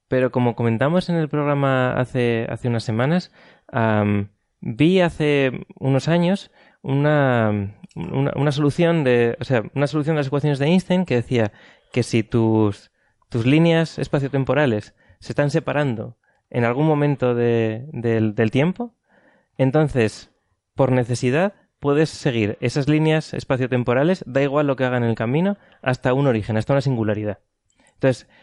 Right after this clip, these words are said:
el origen de, o sea, a nivel matemático, el origen de las divergencias en las líneas espaciotemporales tienen que ser singularidades.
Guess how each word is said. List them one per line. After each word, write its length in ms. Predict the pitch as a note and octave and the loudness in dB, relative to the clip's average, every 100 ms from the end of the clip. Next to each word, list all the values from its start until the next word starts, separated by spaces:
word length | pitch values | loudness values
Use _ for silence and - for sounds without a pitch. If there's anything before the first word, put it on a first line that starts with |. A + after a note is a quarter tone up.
| _ - | _ -2
el 160 | C3 | 2
origen 480 | C#3 F3+ - G#2 G#2 - | 4 2 0 -2 -4 -10
de, 560 | A#2 A2+ A2+ A2 G#2+ - | -4 0 2 2 0 -2
o 80 | B2 | -2
sea, 140 | A#2 - | 0 0
a 80 | |
nivel 240 | A#2 A#2+ C3+ | 0 0 0
matemático, 640 | C#3 C#3+ F3 G3 G3 G#3 | 0 0 -2 -2 -2 -2
el 140 | - B2 | 0 0
origen 320 | C#3+ D3 A#2 | 0 0 0
de 60 | A2+ | 0
las 100 | A2 | 0
divergencias 760 | A2 A2+ D3+ D#3+ A#2 G#2+ - _ _ | -2 0 0 0 -2 -4 -6 _ _
en 140 | - A2 | -2 0
las 300 | G#2+ - - | 0 -4 -4
líneas 340 | B2 C#3+ C3+ | 0 2 0
espaciotemporales 800 | B2 C3 B2 B2 A#2+ C#3 F3+ G3 _ | -2 -4 -2 -2 0 2 2 0 _
tienen 280 | C#3 C3 A#2 | 0 0 0
que 80 | |
ser 160 | A#2 D#3 | 0 -2
singularidades. 760 | D3 C3+ B2+ A#2 G#2+ F#2+ - | -2 -4 -2 -2 -4 -6 -16